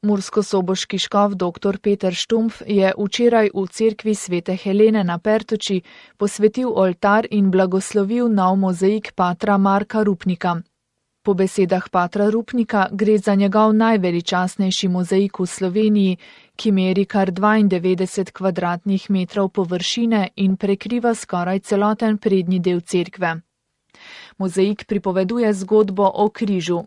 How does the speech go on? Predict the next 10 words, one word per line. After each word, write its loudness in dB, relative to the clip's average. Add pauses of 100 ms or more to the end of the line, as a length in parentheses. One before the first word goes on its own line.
(140)
pripovedovalka -2
pa -2
je 0
sveta -2
Helena, -2
ki -8
na -4
desni -2
strani 0
mozaika 0